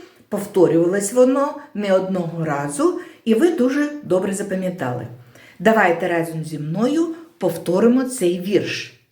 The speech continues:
Ми дзвіночки, лісові дзвіночки, славим день.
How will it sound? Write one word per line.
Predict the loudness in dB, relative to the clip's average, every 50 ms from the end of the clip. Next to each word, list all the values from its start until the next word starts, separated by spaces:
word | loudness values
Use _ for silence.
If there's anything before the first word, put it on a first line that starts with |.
| _ _ _ _ _ _ _ _
Ми | -2 4 6 6 6 6 4
дзвіночки, | 0 -2 -2 0 2 4 4 4 4 4 4 2 2 0 -4 -8 -8 -10 -12 -12 -12 -14 -18 _ _ _ _ _ _ _ _ _ _ _ _ _ _ _ _ _ _ _ _ _ _ _ _ _ _ 2
лісові | 4 6 6 6 4 2 2 2 4 4 4 4
дзвіночки, | 4 0 -2 0 2 4 4 6 6 4 4 2 0 -4 -8 -10 -10 -10 -10 -10 -12 -16 -20 _ _ _ _ _ _ _ _ _ _ _ _ _ _ _ _ _ _ _ _ _ _
славим | -10 -8 -4 2 4 6 6 6 6 4 2 0 -2 -2 -4 -4 -4 -6
день. | -4 -2 -2 0 0 -2 -4 -8 -10